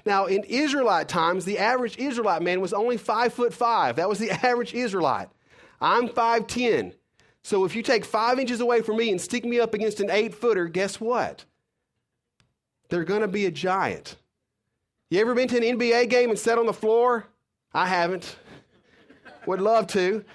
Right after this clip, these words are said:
But I've heard that all you can see is that these guys are giants, right? Now, the next thing is that it says that he's from Gath, right? And so as you're tracking this story with me now,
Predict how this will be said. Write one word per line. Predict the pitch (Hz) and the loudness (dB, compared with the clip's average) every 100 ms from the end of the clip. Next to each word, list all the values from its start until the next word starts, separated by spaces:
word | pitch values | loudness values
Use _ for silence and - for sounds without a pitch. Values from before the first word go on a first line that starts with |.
| - - | -20 -4
But | 196 | 2
I've | 208 190 | 2 2
heard | 175 254 277 220 202 226 202 - - - _ - | 2 4 4 4 2 0 -4 -14 -20 -20 _ -2
that | 196 190 | 0 2
all | 226 254 | 2 2
you | 269 | 2
can | 240 240 | -2 -6
see | - 233 | -4 -4
is | 214 | -2
that | 208 | -4
these | 214 | -4
guys | 214 202 185 | -2 -2 -2
are | 165 | -6
giants, | 139 202 269 202 - - - - _ _ _ _ _ | -2 -2 0 -2 -4 -10 -14 -14 _ _ _ _ _
right? | 120 175 208 208 _ _ _ _ _ _ _ _ _ _ _ _ | -6 -4 -4 -10 _ _ _ _ _ _ _ _ _ _ _ _
Now, | 160 165 156 | -2 0 -2
the | 156 170 | -2 -2
next | 185 208 - | -2 -4 -4
thing | 190 156 | -2 -2
is | 143 | -2
that | 143 | -2
it | 139 | -2
says | 165 147 | -6 -4
that | 139 | -4
he's | 175 170 | -6 -8
from | 151 135 135 | -6 -6 -4
Gath, | 151 135 92 - - _ _ - | -2 -2 -4 -8 -10 _ _ -12
right? | 117 135 160 - _ _ _ _ _ _ _ _ - | -8 -6 -8 -12 _ _ _ _ _ _ _ _ -14
And | 139 | -10
so | 156 147 | -4 -4
as | 143 | -4
you're | 151 135 - - | -6 -6 -12 -14
tracking | - 165 160 151 | -6 -4 -2 -4
this | 135 | -6
story | - 175 170 143 | -6 -6 -4 -4
with | 117 | -4
me | 120 120 | -4 -2
now, | 117 117 | -2 -4